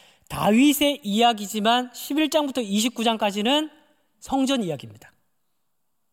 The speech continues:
이걸 여러분들 놓치시면 안 돼요. 이게 핵심,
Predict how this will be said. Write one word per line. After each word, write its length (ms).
이걸 280
여러분들 300
놓치시면 440
안 100
돼요. 180
이게 240
핵심, 200